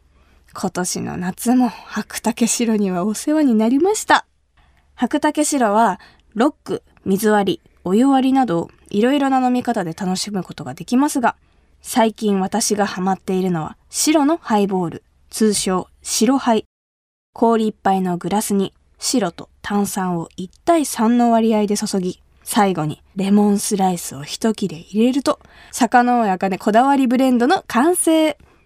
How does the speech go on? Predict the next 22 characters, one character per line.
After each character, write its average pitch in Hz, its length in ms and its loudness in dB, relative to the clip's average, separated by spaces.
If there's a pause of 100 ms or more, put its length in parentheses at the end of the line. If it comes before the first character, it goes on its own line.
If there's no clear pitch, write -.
(100)
私 214 340 0
の 220 140 4
大 214 240 4
好 339 200 4
物 285 240 -4
の 359 100 4
肉 247 320 0
料 233 180 4
理 202 100 0
や、 180 180 -2 (260)
こ - 140 -2
っ 196 60 -6 (160)
て 190 120 0
り 170 120 -4
と 160 120 -10
し - 60 -8
た 165 140 -12
中 254 260 0
華 269 140 0
料 269 180 2
理 233 100 -4
と 339 200 -2